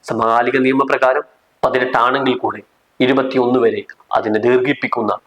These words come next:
ഒരു സംവിധാനത്തിലേക്ക് സമകാലിക സാഹചര്യം അല്ലെങ്കിൽ ബോധവാന്മാരായ ഒരു സമൂഹം ഉയർന്നു വന്നത് നമുക്ക്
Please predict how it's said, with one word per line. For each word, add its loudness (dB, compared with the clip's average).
ഒരു 2
സംവിധാനത്തിലേക്ക് -2
സമകാലിക -2
സാഹചര്യം 0
അല്ലെങ്കിൽ 0
ബോധവാന്മാരായ 0
ഒരു -4
സമൂഹം -4
ഉയർന്നു 2
വന്നത് 0
നമുക്ക് -4